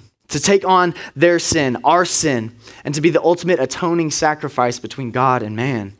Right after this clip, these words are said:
And we look forward to the day when golden bowls of incense of the prayers of all the people have fully formed into songs of praise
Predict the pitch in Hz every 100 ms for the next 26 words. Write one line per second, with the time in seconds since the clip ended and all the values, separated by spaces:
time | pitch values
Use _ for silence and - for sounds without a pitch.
0 | _ _ - _ _ _ _ _ _ _
1 | - 139 151 170 180 175 160 175 170 165
2 | 139 131 135 147 175 175 175 - - 151
3 | 147 143 165 196 208 170 170 196 185 160
4 | - 165 185 180 - 196 185 156 139 139
5 | 180 190 202 196 151 139 - 170 180 175
6 | - 147 131 120 113 139 - 196 196 185
7 | - 185 180 175 170 - 160 - - -
8 | 175 180 190 190 180 165 156 - 175 160
9 | 143 117 101 101